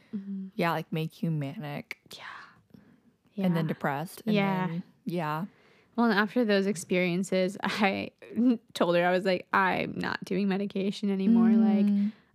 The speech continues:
Speaker 1: I'm just gonna do therapy and see, like, if that alone can help." And it did, which I know I'm fortunate that, <laughs> like, therapy by itself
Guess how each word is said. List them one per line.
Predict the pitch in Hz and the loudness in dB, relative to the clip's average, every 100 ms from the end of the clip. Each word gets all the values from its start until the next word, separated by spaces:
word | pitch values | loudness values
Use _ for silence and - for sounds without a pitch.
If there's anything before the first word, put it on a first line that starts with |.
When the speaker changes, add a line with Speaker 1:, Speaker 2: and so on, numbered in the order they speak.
| - | 2
Speaker 1:
I'm | 226 | 2
just | 233 233 | 4 2
gonna | 226 220 | 2 2
do | 196 | 0
therapy | 190 180 175 175 190 180 | 0 0 0 0 0 0
and | 180 180 | 0 -4
see, | - 170 170 170 | -4 -2 0 0
like, | 170 165 165 | 0 -2 -4
if | 196 - | -6 -2
that | 175 175 | 0 0
alone | 170 165 165 170 170 180 | 0 0 0 -2 -2 -4
can | 185 180 | -4 -6
help." | 185 - - - - 208 | -6 -6 -8 -10 -8 -2
And | 196 185 175 - | 0 0 -2 -4
it | 202 | -6
did, | - 202 202 196 196 - _ _ _ _ _ | -2 0 2 2 0 -4 _ _ _ _ _
which | 202 190 - | -2 -2 2
I | 196 | 4
know | 185 185 | 4 4
I'm | 190 190 | 2 2
fortunate | 180 - 185 190 - 185 175 - - - | -2 0 2 2 2 2 0 -4 -12 -4
that, | 190 190 196 | 4 6 8
<laughs> | 294 302 285 294 262 - - - - | 6 6 6 4 0 -4 -14 -10 2
like, | 185 180 - | 2 2 2
therapy | 185 175 175 175 175 170 160 - _ - 190 - | 4 6 4 2 0 2 0 -4 _ -10 -6 4
by | 170 170 | 6 6
itself | 160 - 185 - 202 - - - | 0 0 2 2 0 -2 -14 -18